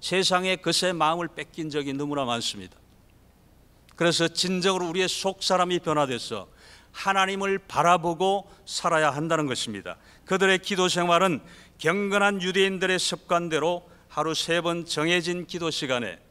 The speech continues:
성전에 올라가 기도하였습니다. 바벨론 포로로 잡혀갔던 다니엘이 그러했던 것처럼 오늘 본문에 나온 베드로와 요한도 삼 시, 구 시, 삼 시, 육 시, 구 시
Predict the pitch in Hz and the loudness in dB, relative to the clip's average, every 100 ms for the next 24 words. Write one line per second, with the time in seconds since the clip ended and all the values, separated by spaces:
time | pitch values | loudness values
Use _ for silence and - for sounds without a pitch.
0 | _ _ - - - - 180 185 175 175 | _ _ -20 -20 -6 -2 0 2 2 2
1 | 170 165 160 156 151 160 143 131 117 - | 0 2 2 2 -2 -4 -2 0 -2 -6
2 | 95 - _ _ _ _ _ _ - - | -10 -16 _ _ _ _ _ _ -20 -20
3 | _ 135 156 180 190 196 - 202 196 196 | _ 0 2 2 2 -2 0 4 6 6
4 | 185 185 180 175 175 170 139 160 175 170 | 4 2 2 0 0 -2 0 2 2 0
5 | 165 165 156 160 139 131 - 113 90 - | 0 2 2 2 -2 -2 -6 -8 -8 -16
6 | _ - - - _ 156 180 180 - 175 | _ -20 -20 -20 _ -2 0 0 -2 -2
7 | 180 180 175 170 170 147 156 165 170 165 | 0 0 2 0 -2 -4 -4 -2 0 2
8 | 170 165 170 165 165 165 160 160 - - | 2 2 0 0 0 2 2 -2 -18 -20
9 | - _ - - 175 196 175 156 120 - | -20 _ -8 -2 0 0 -2 0 -2 -4
10 | - _ _ _ _ _ _ _ _ _ | -20 _ _ _ _ _ _ _ _ _
11 | _ _ _ _ _ _ - 175 175 185 | _ _ _ _ _ _ -8 -2 0 2
12 | 175 117 107 - - _ _ _ - _ | 0 -2 -8 -20 -20 _ _ _ -20 _
13 | _ - _ - _ _ _ - _ - | _ -20 _ -20 _ _ _ -20 _ -4
14 | 180 185 180 180 151 170 165 - 165 - | 0 0 -2 -2 -2 -4 -2 0 -2 -2
15 | 156 - 156 117 | -4 -2 -2 -4